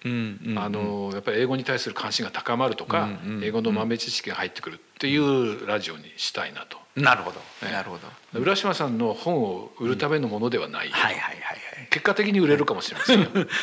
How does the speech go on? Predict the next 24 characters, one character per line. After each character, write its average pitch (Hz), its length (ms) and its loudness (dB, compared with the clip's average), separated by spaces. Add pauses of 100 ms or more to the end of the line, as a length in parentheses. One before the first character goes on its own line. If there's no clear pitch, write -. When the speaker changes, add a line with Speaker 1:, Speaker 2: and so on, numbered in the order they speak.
(420)
Speaker 1:
そ - 120 0
れ 190 60 4
が 208 60 6
一 202 140 2
番 202 120 6
い 202 40 2
い - 20 0
で 156 60 -2
す - 60 2
よ。 - 20 4
Speaker 2:
そ 131 80 4
れ 117 60 2
が 117 40 2
一 110 140 -2
番 92 80 -4
い - 20 -6
い - 20 -8
で 117 60 0
す 113 60 4
ね。 107 100 4
Speaker 1:
え 98 160 -2
え。 104 60 0
Speaker 2:
は 90 80 -2
い。 - 100 -10